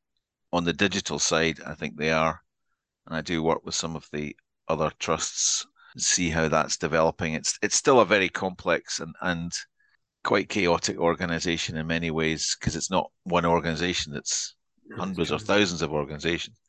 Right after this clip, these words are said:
Speaker 1: But it's definitely great to have a single purpose.
Speaker 2: Mm, mm. That certainly came through. And then there was, uh, one single theme, I think, that grew through the year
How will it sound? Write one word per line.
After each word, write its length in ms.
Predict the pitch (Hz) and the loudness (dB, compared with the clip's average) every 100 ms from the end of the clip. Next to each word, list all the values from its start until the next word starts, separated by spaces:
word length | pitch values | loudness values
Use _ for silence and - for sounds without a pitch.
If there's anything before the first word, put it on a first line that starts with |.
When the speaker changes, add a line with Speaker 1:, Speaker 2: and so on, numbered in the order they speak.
| - | -2
Speaker 1:
But 100 | 90 | 0
it's 160 | 82 - | 0 4
definitely 500 | 95 - - 73 76 | 2 2 -6 -12 -8
great 300 | 87 80 - | 0 0 -2
to 100 | 80 | -8
have 140 | 76 | -4
a 40 | 78 | -2
single 540 | - 82 78 85 78 _ - | -2 -2 -2 -4 -4 _ -4
purpose. 640 | - 80 - - - - - _ _ _ _ _ | 0 0 -2 -6 -4 -8 -12 _ _ _ _ _
Speaker 2:
Mm, 360 | 135 135 123 104 _ _ 123 | -6 -6 -6 -10 _ _ -8
mm. 260 | 123 123 123 _ _ - | -6 -6 -10 _ _ -14
That 120 | 127 | -12
certainly 360 | - 131 120 117 - | -4 -2 -2 -4 -8
came 220 | - 131 120 | -8 -6 -4
through. 320 | - 123 120 - - - - | -2 -2 -4 -12 -18 -16 4
And 80 | 180 | 8
then 80 | 175 | 10
there 100 | 180 | 10
was, 360 | 165 160 - - | 8 4 -6 -8
uh, 120 | 160 | -6
one 340 | 170 165 170 | 0 4 4
single 400 | 139 - 170 143 | 4 2 2 2
theme, 560 | 135 - - 170 165 147 | -4 -6 -2 0 2 0
I 140 | 117 | 0
think, 400 | 113 - 117 113 | -4 -2 -2 -2
that 440 | - 123 117 - 139 | -6 -4 -4 -6 -6
grew 520 | 131 139 135 127 117 | -2 2 2 2 -2
through 420 | - - 131 123 | -6 -2 0 0
the 120 | 123 | 0
year 520 | 123 135 127 120 113 | 0 2 2 2 -2